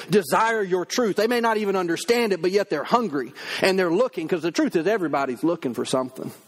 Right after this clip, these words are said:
They just don't know what they're looking for yet.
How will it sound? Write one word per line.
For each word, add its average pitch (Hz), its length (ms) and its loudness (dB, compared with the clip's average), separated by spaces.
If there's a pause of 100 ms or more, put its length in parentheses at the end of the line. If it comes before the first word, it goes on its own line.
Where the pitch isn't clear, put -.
(1700)
They 175 120 2
just 196 160 -6
don't 170 180 0
know 170 120 0
what 165 120 -4
they're 139 120 -2
looking 170 280 -4
for 117 240 -4
yet. - 260 -4